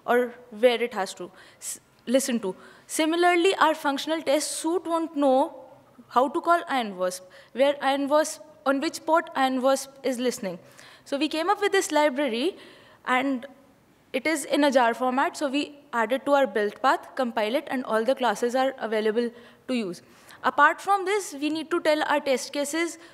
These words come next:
on which port Iron Wasp is listening. So that can be configured by us, and if we have some, the default port is eighty eighty, and if we have some app running on eighty eighty, we can set another port,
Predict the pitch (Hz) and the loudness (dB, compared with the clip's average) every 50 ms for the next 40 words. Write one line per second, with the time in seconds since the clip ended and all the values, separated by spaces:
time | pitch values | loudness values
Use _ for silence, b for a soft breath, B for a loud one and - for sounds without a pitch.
0 | B B - 269 262 262 294 - - - 302 302 302 - - 254 262 254 254 254 | B B 0 0 0 0 -2 -4 2 2 2 2 2 -2 0 0 2 2 2 2
1 | 247 269 269 262 - 262 262 214 240 240 214 - - 190 180 175 B B B B | 2 2 2 2 -2 -4 -4 -2 -2 -2 -4 -4 -6 -10 -12 -12 B B B B
2 | B - 262 254 269 269 330 - - - 349 349 359 359 370 403 392 349 349 339 | B -4 0 2 4 2 2 0 -2 0 0 0 2 2 0 0 2 2 0 0
3 | - 320 302 254 320 320 247 320 320 311 - - 247 294 302 - - - - 269 | 0 -4 0 0 0 0 2 2 0 0 2 0 -2 -2 -2 -4 -4 -2 -2 0
4 | 277 277 269 - - - - _ _ _ 262 262 240 247 294 294 269 277 277 277 | 0 -2 -8 -10 -16 -20 -20 _ _ _ -4 -2 -2 0 0 4 4 4 2 2
5 | - 302 285 285 277 254 240 226 247 - - - 202 220 254 262 269 - 294 262 | -2 -2 -2 -2 -2 -6 -8 -14 -18 -20 -18 -6 0 0 0 0 2 2 2 2
6 | 269 262 262 - 285 277 285 294 269 254 - 208 - 233 233 247 240 - 330 392 | 2 0 0 0 0 0 0 -2 -4 -4 -6 -6 -4 -2 -2 -2 0 0 -2 -4
7 | B B B B B B - 262 254 277 247 247 277 254 262 262 269 - 277 269 | B B B B B B 0 0 0 0 0 0 2 2 2 2 0 -2 -2 0
8 | - 254 262 - - 262 240 247 262 269 262 262 254 - - 233 226 226 247 262 | 0 0 0 2 0 0 0 0 2 2 2 0 0 -2 -4 -4 -4 -2 -2 -2
9 | 262 254 294 302 302 294 285 277 277 269 - 254 240 247 - 233 220 208 185 208 | -2 -2 -2 -4 -4 -2 -2 -2 -4 -4 -4 -6 -6 -6 -4 -4 -4 -2 -2 -4
10 | 196 - 240 285 339 - | -2 2 2 2 2 2